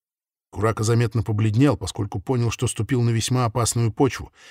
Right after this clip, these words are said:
и, резко изменив линию поведения, ответил самым, что ни на есть, примирительным тоном. «Я поговорю с Малиной.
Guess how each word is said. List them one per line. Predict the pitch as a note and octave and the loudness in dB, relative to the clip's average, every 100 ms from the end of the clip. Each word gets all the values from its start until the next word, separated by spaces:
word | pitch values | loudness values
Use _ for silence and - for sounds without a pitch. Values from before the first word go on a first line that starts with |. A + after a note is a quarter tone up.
| - | -2
и, | B2 | 2
резко | C#3+ - B2+ | 4 2 0
изменив | A2+ A#2+ C3 A#2+ | 2 4 2 2
линию | B2+ B2+ B2 | 2 2 2
поведения, | A#2 A#2 A#2 C#3 C#3 | 0 0 2 4 4
ответил | A2+ A#2+ A2+ A#2 | 2 0 0 0
самым, | - C3+ D3 D3 | 0 2 4 2
что | - C3 | 2 0
ни | B2 | 2
на | A#2 | 2
есть, | A2+ A#2 - | 0 -2 -4
примирительным | - A2 G#2+ G#2+ A2 G#2 G2 | -2 0 2 0 0 0 0
тоном. | - G2 F2 D2 - _ _ _ _ _ _ _ _ _ _ _ | -2 -2 -4 -8 -16 _ _ _ _ _ _ _ _ _ _ _
«Я | A2 B2 | -2 -2
поговорю | A#2 A2+ A#2 C#3+ C#3 | -2 0 0 0 -2
с | G2 | -4
Малиной. | F2+ D#2+ D2+ D2 | -6 -8 -10 -12